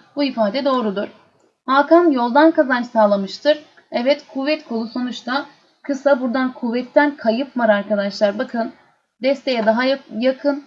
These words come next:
yük kolundan daha kısa. O yüzden kuvvetten kayıp var. Kuvvetten kayıp varsa yoldan kazanç vardı.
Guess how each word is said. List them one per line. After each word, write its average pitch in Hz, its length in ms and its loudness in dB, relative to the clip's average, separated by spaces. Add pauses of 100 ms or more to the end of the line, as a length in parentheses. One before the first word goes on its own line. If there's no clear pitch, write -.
(160)
yük 254 260 -4
kolundan 208 520 -2
daha 226 220 0
kısa. 285 360 2 (320)
O 277 140 4
yüzden 233 340 0
kuvvetten 208 500 -2
kayıp 262 360 -4
var. 277 180 6 (340)
Kuvvetten 311 540 0
kayıp 294 300 0
varsa 220 340 2
yoldan 254 420 -2
kazanç 226 480 -2
vardı. 175 380 -4